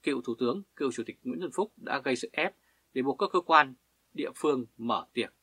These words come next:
tiếp đón. Nguồn tin cho hay, vợ chồng ông Nguyễn Xuân Phúc trên đường đi Quảng Ninh bái Phật cầu an.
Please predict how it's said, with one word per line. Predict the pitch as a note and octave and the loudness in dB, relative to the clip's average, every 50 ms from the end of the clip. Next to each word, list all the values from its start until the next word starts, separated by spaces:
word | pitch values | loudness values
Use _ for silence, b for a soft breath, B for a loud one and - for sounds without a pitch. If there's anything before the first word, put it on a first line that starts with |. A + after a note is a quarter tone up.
| _ _ | _ _
tiếp | B2+ C3 B2+ - | -4 -4 -4 -2
đón. | A2+ G#2 G2 F#2+ F#2+ A#2 - _ _ _ _ _ _ _ _ | 0 0 0 0 -2 -6 -14 _ _ _ _ _ _ _ _
Nguồn | D3 D#3 D3+ | -2 -2 0
tin | - G3 F#3 | 0 0 0
cho | - F#3+ | 0 0
hay, | E3+ F3 F3+ F3 D#3 - _ | 2 4 4 2 2 -4 _
vợ | - - - - | -10 -8 -6 0
chồng | - A#2+ G2 | 0 0 0
ông | G2+ B2+ | 0 -2
Nguyễn | C#3+ D#3+ D#3 | -4 -4 -4
Xuân | - D3 B2+ | -4 -6 0
Phúc | - F3 G3 - _ _ | 0 0 0 0 _ _
trên | - F#3+ F#3+ | -4 -4 0
đường | E3 D3 G#2+ | 0 -2 -2
đi | G#2 C#3+ | -2 -6
Quảng | - - - G#2+ G2+ | -2 -2 -2 -2 0
Ninh | A#2+ C#3 C#3 C3+ B2 - _ | -2 -4 -4 -6 -10 -14 _
bái | - A#2+ A#2 C3 F3+ | 0 2 4 4 4
Phật | F3 - C#3 - - _ _ _ | 2 0 0 0 0 _ _ _
cầu | - G#2 E2+ F2+ | -6 -4 -4 -2
an. | - A2 A#2 A#2 G#2+ G#2+ | 2 2 2 2 2 -4